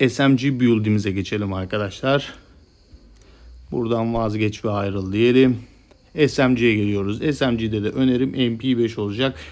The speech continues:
Benim bu zamana kadar oynadığım bütün silah oyunlarında en favori S M G'm, yakın mesafe silahım budur arkadaşlar. Hemen buna da bir tane tabanlık takalım. Tabanlık takmamızdaki amaç daha önce söylediğim gibi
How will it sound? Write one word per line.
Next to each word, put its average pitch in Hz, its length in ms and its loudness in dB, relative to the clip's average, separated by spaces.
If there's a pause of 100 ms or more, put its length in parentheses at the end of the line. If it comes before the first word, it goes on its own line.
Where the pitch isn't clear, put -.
(180)
Benim 127 300 6 (240)
bu 165 80 -4
zamana 110 340 0
kadar 107 200 -2
oynadığım 117 680 0
bütün 127 340 -4
silah 104 400 -2
oyunlarında 107 800 -2
en 120 340 -2
favori 113 720 -2
S 110 200 -6
M 104 60 -4
G'm, 110 240 -4
yakın 120 300 0
mesafe 110 480 -4
silahım 123 520 -2
budur 110 200 -6
arkadaşlar. 98 640 -8 (360)
Hemen 160 400 2
buna 165 200 0
da 127 120 2
bir 120 80 -4
tane 110 280 0
tabanlık 110 520 -2
takalım. 147 440 0 (320)
Tabanlık 156 480 0
takmamızdaki 120 680 -2
amaç 135 380 0
daha 135 200 2
önce 113 200 0
söylediğim 110 640 -2
gibi 135 360 0